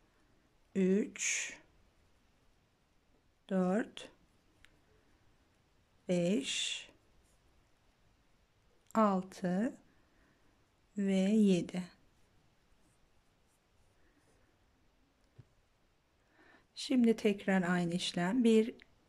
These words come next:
iki, üç, dört zincir. İki defa tığ doladık. Batıyoruz köşenin içine.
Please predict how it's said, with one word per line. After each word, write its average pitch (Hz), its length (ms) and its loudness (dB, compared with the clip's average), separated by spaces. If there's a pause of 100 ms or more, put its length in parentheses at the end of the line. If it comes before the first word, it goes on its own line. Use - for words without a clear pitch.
iki, 208 500 -2
üç, - 520 -4 (220)
dört 208 280 4
zincir. 214 760 2 (680)
İki 226 260 0
defa 220 460 4
tığ 202 280 0
doladık. 190 800 0 (2250)
Batıyoruz 190 680 -4
köşenin 180 540 -4
içine. 190 840 -2